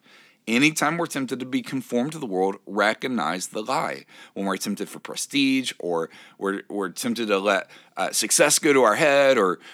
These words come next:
when we're trying to step out of some boundary that God's given us, recognize the lie. There is a lie connected to every conforming to the world. Number two, once we've recognized the lie, ask the question, "What scripture applies to this?"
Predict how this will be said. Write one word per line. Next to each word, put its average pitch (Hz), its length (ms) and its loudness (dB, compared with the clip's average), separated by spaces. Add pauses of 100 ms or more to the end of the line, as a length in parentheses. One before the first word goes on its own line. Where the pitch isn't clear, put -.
when 107 160 -4
we're 107 100 0
trying 123 220 2
to 101 40 -2
step - 400 2
out 123 220 6
of 117 100 2
some 113 460 -2
boundary 131 640 0
that 101 220 -8
God's 98 280 -4
given 127 280 -4
us, 92 260 -6
recognize 104 800 -2
the 120 100 -4
lie. 131 300 2
There 95 320 -4
is 110 320 -6
a 139 160 -2
lie 92 440 -2
connected 92 600 -8
to - 180 -10
every 90 400 -8
conforming 98 880 -4
to 95 140 -12
the 90 100 -6
world. 78 380 -6 (600)
Number 101 220 -4
two, 117 600 2
once 127 280 0
we've 113 220 -2
recognized 131 540 2
the 85 80 -6
lie, 82 420 -2 (440)
ask 160 320 4
the 147 100 -8
question, 104 580 -4
"What 147 320 -2
scripture - 560 -4
applies 185 640 -2
to - 100 -14
this?" - 420 -16